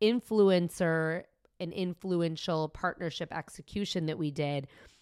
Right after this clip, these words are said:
they ended up getting a thousand new followers, and they were the right followers because we were partnering with other entities who had similar communities.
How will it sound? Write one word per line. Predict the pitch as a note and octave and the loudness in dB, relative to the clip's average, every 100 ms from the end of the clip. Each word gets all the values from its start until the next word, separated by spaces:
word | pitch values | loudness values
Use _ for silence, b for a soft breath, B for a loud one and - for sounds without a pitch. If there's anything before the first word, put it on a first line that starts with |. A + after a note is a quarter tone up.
| B B B | B B B
they | F3 F#3 | 2 2
ended | F3+ F#3+ G#3+ | 4 0 2
up | F#3+ - | 0 2
getting | E3+ D#3+ | 0 2
a | D3+ | 0
thousand | - D#3 D#3+ E3+ | 2 2 2 2
new | D3+ | 0
followers, | - C#3+ D3 D3+ E3+ F#3+ - | 0 0 2 2 2 0 -2
and | E3 | -2
they | D#3+ | 0
were | D#3 D3 | 0 2
the | E3 | 2
right | D#3 F3+ F#3 | 4 2 2
followers | - D3 C#3 C#3+ D#3+ G3+ - | -2 -2 0 0 0 0 -2
because | F3 D#3 C#3 | -6 -6 -4
we | D3+ | -6
were | C#3+ | -6
partnering | - - F3 - D#3+ D3 D3+ | -10 -4 -2 -2 -4 -4 -4
with | D3 - | -6 -8
other | D#3 C#3+ - | -8 -6 -6
entities | C#3+ D3+ C#3 D#3+ D#3 D#3 | -10 -10 -12 -10 -10 -8
who | D3 | -8
had | C#3 - | -8 -8
similar | E3 D3 C#3+ C#3 | -8 -6 -6 -8
communities. | - C#3+ C#3 C#3+ F3 A3 | -10 -8 -8 -6 -4 -4